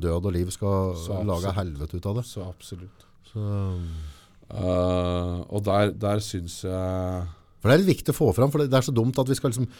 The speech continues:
Speaker 1: øh, kalle det, ha sånn religionkrig, da. At den ene religionen er verre enn den andre, og dem er
Speaker 2: Ja.
Speaker 1: verre. Altså, for det, det er bare, det er folkegrupper, det er mennesker, det er ledere som er misbrukte. Om det er Det gamle testamentet, eller om det er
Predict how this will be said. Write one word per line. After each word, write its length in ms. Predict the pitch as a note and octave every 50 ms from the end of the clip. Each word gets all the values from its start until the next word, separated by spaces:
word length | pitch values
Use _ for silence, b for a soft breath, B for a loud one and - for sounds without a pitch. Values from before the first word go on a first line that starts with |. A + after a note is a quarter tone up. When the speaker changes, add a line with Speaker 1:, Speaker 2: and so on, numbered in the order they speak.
| B B B B B
Speaker 1:
øh, 200 | - G2+ G2 - -
kalle 220 | - A2+ G#2+ A2
det, 60 | G#2+ G2
ha 60 | G#2+ F#2
sånn 140 | A#2 G#2+ -
religionkrig, 720 | G#2 G#2+ G2+ G#2 A2 G2+ F#2+ F#2+ G#2 G#2+ - A2+ C3 D3+ D#3+ D#3
da. 80 | B2 - - - - -
At 140 | G#2 G#2 G2 G#2+
den 140 | G2 - - - G#2 A2
ene 300 | G#2 F#2 F2 E2 F2 F#2
religionen 300 | G2 G2+ G2+ G2+ G2+ A2
er 60 | G#2+ F#2
verre 180 | E2+ E2+ E2+ F#2
enn 140 | F#2+ G#2+
den 20 | G#2+ F#2+
andre, 320 | G2+ F#2+ F2+ D#2 F2 G#2
og 60 | G2+ F#2
dem 160 | F#2 F2+ G#2
er 80 | A2 A2
Speaker 2:
Ja. 20 |
Speaker 1:
verre. 140 | B2 C#3+ D#3+
Altså, 160 | D#3+ G#2 B2+ B2+ B B B B B -
for 100 | C#3 C#3+
det, 140 | B2 A#2+ A#2+ A#2
det 80 | A#2 A2
er 100 | B2+ C#3+
bare, 220 | C3+ B2 B2 C3+
det 80 | B2 A#2
er 140 | A2+ - -
folkegrupper, 880 | - - - - D#3 G#2 E2+ - - - F2+ F2 G2 G#2 G#2+ - - C3+
det 80 | A#2
er 140 | A#2+ B2+ C3
mennesker, 500 | C3 A#2+ G2+ F2 E2 - - - C#3+ C#3
det 80 | A#2+ A#2+ B2
er 80 | B2+ B2
ledere 420 | B2 G#2+ F2 D2 D2+ D#2 G2+ A2+
som 140 | - C3+ C3
er 60 | C3+
misbrukte. 580 | C3 A2 - - - - G2 G#2 - - B3 A#3 - B B B B B
Om 120 | A2 A2 A2+ B2
det 60 | A#2
er 80 | A2
Det 100 | A#2+ C3+ A#2+
gamle 300 | B2 C3 A#2+ E2 C#2+ D#2
testamentet, 600 | - G2 F#2 - - G#2 G#2 A2 A2 A2 - B2+ A#2+
eller 100 | A#2+ A#2+
om 100 | B2 B2
det 100 | A#2 G2+
er 160 | G#2+ A#2